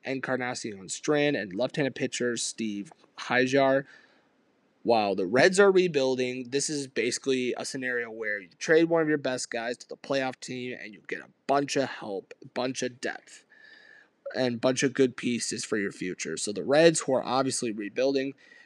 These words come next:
good move by both sides. I agree with this trade.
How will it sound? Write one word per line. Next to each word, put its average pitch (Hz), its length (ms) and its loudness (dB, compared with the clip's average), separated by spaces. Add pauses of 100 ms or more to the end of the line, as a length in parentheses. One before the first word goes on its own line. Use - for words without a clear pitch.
(140)
good 175 160 8
move 156 260 2
by 120 160 -4
both 110 240 -8
sides. 92 500 -10
I 123 440 -4
agree 104 460 -12 (100)
with 110 240 -20
this - 200 -10
trade. 90 500 -12